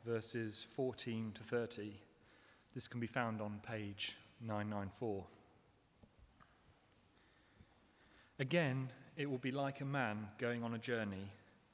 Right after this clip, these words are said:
who called his servants and entrusted his wealth to them. To one, he gave five bags of gold, to another, two bags,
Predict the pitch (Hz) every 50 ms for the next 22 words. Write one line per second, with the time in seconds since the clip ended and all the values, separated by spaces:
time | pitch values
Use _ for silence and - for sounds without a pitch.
0 | - - - 127 123 - - 156 165 160 - 165 147 - - 160 147 135 120 113
1 | 117 113 113 101 - - 131 120 120 123 120 - - 170 151 - - - 107 98
2 | 95 - - 131 117 - 123 123 120 120 117 - - - 107 95 98 92 95 98
3 | 95 - - - - - - - - - - - - - - - - - - -
4 | - - - - - - - - - 185 180 190 208 175 120 113 113 123 131 -
5 | - - - - - - - 131 120 131 123 120 113 - - 147 135 131 135 127
6 | - - 127 123 123 120 - - - 127 117 - - 120 104 98 95 95 98 -
7 | - - - - - - - - - - - - - - - - _ _ - -
8 | - - - 156 151 147 160 156 120 110 107 113 120 - - - - - - -
9 | - - - - 190 151 107 98 95 92 95 - - - - -